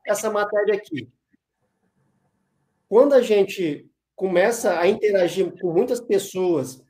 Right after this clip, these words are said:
e às vezes aquelas pessoas, inconscientemente, elas são vampiras energéticas, aí a gente doa muito essas energias, aí a gente fica com menos energia e fica cansado.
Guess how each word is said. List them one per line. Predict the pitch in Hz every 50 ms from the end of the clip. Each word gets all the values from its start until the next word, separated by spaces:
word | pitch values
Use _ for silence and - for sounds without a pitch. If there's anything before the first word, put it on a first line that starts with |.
| _ -
e | 175 226
às | 226 196 - 151
vezes | 170 220 247 247 202 165 - - _ _ _ _ - _ _ -
aquelas | - 160 - 196 202 214 208 -
pessoas, | - 208 190 - - 190 175 156 - 208
inconscientemente, | 240 240 - 226 226 226 220 - - - 196 214 208 - - 190 170 165 156 135 - -
elas | 165 170 175 165
são | - - 196 202 220 233 226 - - _ - - -
vampiras | 185 190 175 180 - 190 180 175 170 151
energéticas, | 170 165 160 151 127 123 135 165 196 226 226 226 - - 147 117 - - _ _ _ _ _ - _ _ _ _ _ _ _ - _ _ _ _ _ -
aí | 156 156 185
a | 196
gente | 185 190 196 196 196 170 151
doa | 165 196 233 240 220
muito | 180 175 185 190 190
essas | 180 - - 175 147
energias, | 160 156 151 147 - 214 240 226 185 165
aí | 165 165 180
a | 175
gente | 190 202 196 -
fica | - 208 196 202 -
com | - 220 196
menos | 190 190 202 196 196
energia | 202 208 208 196 190 - 196 196
e |
fica | 190 196 214 196
cansado. | - 214 214 220 220 - 202 180 165 151 - -